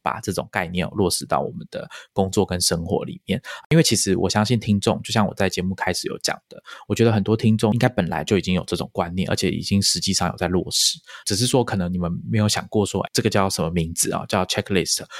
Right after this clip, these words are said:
或者是它在其他的不同的专业领域去运用的情况。所以这本书有兴趣的听众可以去找来看一下。那我自己觉得比较可惜，当然就是像他在讲投资还有创投的时候，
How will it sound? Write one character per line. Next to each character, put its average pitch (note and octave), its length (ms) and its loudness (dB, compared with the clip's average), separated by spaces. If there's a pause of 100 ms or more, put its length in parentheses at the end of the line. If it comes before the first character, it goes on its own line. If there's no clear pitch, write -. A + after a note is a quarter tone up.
(140)
或 A#2+ 100 4
者 F#2+ 80 -4
是 G2+ 160 -4
它 G#2+ 160 0
在 G#2+ 120 0
其 - 160 0
他 F#2+ 200 0
的 F2 240 0
不 A#2+ 80 4
同 F2+ 160 -2
的 F2 80 -2
专 F#2+ 200 0
业 F#2+ 140 2
领 - 180 -4
域 F#2+ 200 2
去 - 260 -2
运 G2+ 140 2
用 F2+ 180 0
的 - 180 -2
情 - 260 -2
况。 - 220 0 (360)
所 B2 140 4
以 G#2+ 140 2 (260)
这 C#3 80 0
本 B2 120 2
书 G#2+ 180 0
有 G2 140 2
兴 A2 160 4
趣 A2 100 2
的 F#2 80 4
听 F#2+ 180 -2
众 F#2 160 0
可 - 120 -2
以 E2+ 80 2
去 G2+ 200 -2
找 - 200 -2
来 - 140 -6
看 - 220 -4
一 - 60 -10
下。 - 260 -4 (280)
那 C3+ 140 6
我 G#2+ 140 4
自 A#2 80 4
己 B2 60 4
觉 G#2+ 100 0
得 G2 40 0
比 F#2 60 -6
较 G2+ 80 2
可 - 180 -4
惜， F#2 160 -6
当 G#2 120 2
然 F#2 80 2
就 G2 80 -2
是 G#2+ 220 0 (180)
像 A2+ 180 2
他 G#2+ 140 0
在 G2+ 120 2
讲 - 260 -2
投 F#2 220 2
资 G2 320 0
还 G#2 100 0
有 F2+ 60 2
创 F2+ 280 -2
投 - 260 -8 (160)
的 G2+ 100 -2
时 - 120 0
候， - 300 -2